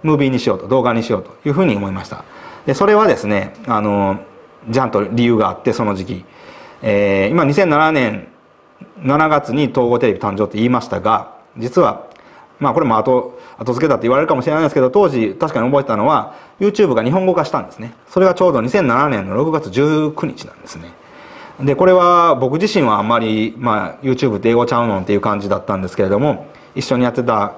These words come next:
くれてた太郎ちゃんという方がですね、あの、見つけてきてですね、日本語でもいけますよみたいなことを、あの、言葉は少なく、少なめに教えてくれたことがありまして、それがあって、あ、これはいけるかなというふうに思って、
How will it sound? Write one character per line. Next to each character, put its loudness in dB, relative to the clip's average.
く 0
れ 4
て 0
た 2
太 0
郎 2
ち -2
ゃ 2
ん -4
と -6
い -6
う -8
方 -4
が -10
で -12
す -14
ね、 -8
あ -4
の、 0
見 0
つ -6
け 0
て 0
き -8
て -8
で -8
す -10
ね、 -6
日 -2
本 0
語 2
で 2
も 0
い -4
け -2
ま 0
す -4
よ 0
み -6
た -4
い -4
な -4
こ -4
と 0
を、 -2
あ -4
の、 -2
言 0
葉 4
は 2
少 -4
な -2
く、 -6
少 -4
な -2
め 0
に -2
教 0
え 2
て -2
く 2
れ 2
た -8
こ -10
と -12
が -4
あ -2
り -2
ま -2
し -12
て、 0
そ 0
れ 4
が 2
あ 2
っ -10
て、 2
あ、 2
こ -4
れ -
は 2
い 0
け 0
る 0
か -2
な -2
と -8
い -2
う -2
ふ -2
う -2
に -4
思 -2
っ -12
て、 -2